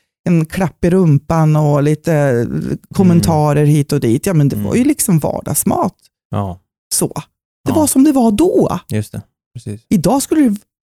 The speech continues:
Speaker 1: absolut inte någonstans vara okej. Och då tänker jag många kanske då som var med på den tiden. Jag
Speaker 2: Mm.
Speaker 1: tänker män som har blivit äldre idag och tänker, men gud, just det, så betedde jag mig då.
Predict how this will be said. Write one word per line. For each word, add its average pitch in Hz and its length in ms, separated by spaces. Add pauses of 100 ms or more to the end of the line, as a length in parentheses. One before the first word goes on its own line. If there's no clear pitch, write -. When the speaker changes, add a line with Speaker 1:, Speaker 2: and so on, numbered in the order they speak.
(240)
Speaker 1:
absolut 214 640
inte 165 340
någonstans 147 680
vara 135 220
okej. - 540 (640)
Och 190 60
då 233 60
tänker 190 320
jag 151 100
många 170 360
kanske 170 420
då 147 240
som 147 320 (1200)
var 175 100
med 208 240 (520)
på 208 60
den 151 180
tiden. 131 460
Jag - 100
Speaker 2:
Mm. 208 60
Speaker 1:
tänker 165 140
män 147 280
som 165 140
har 165 60
blivit 190 260
äldre 156 480
idag - 400
och 156 60
tänker, 147 220
men 135 160
gud, 175 380
just - 380
det, - 180
så 196 320
betedde 160 380
jag 143 180
mig 143 100
då. - 280